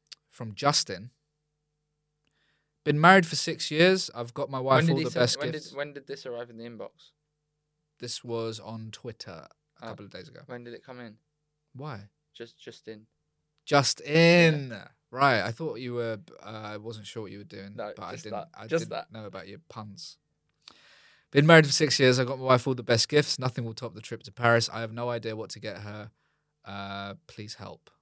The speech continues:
Speaker 1: Uh, um, maybe it's a birthday gift, anniversary, I don't know. Um, what do you get
Speaker 2: Nothing
Speaker 1: the
Speaker 2: will top the trip to Paris.
Speaker 1: That's what he's
Speaker 2: This
Speaker 1: saying.
Speaker 2: sounds like this guy just wants to show off that he took his other half to Paris.
Speaker 1: You ever taken other half to Paris?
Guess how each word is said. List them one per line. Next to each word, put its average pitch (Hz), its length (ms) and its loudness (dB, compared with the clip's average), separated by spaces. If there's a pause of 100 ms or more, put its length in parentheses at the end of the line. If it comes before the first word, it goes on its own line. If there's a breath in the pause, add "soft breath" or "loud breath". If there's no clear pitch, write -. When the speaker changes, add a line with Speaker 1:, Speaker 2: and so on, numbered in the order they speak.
(160)
Speaker 1:
Uh, 92 360 -20
um, 101 260 -20
maybe 98 220 -18
it's - 180 -16
a - 40 -20
birthday 110 380 -14
gift, 110 300 -20
anniversary, 107 480 -18
I - 20 -18
don't 101 100 -18
know. - 880 -20
Um, 110 440 -10
what 156 320 -6
do 165 100 -4
you 156 120 -4
get 139 220 6
Speaker 2:
Nothing 113 240 2
Speaker 1:
the 104 60 0
Speaker 2:
will 101 100 -2
top - 440 -4
the 165 120 -4
trip 165 280 -8
to 160 100 -10
Paris. 156 480 -8 (320)
Speaker 1:
That's 113 200 -8
what 101 120 -10
he's 107 140 -10
Speaker 2:
This 196 100 2
Speaker 1:
saying. - 120 6
Speaker 2:
sounds 208 140 2
like 202 100 -2
this 175 160 -6
guy 165 260 2
just 160 140 -12
wants 127 160 -10
to 131 60 -16
show 120 220 -4
off 120 120 -8
that - 100 -14
he 117 60 -14
took - 220 -20
his 113 300 -18 (880)
other 120 240 -6
half 113 160 -4
to - 100 -20
Paris. - 680 -14
Speaker 1:
You 143 200 -4
ever 156 140 4
taken 156 400 -8
other 147 240 -8
half 147 360 -10
to 135 340 -10
Paris? 147 580 -2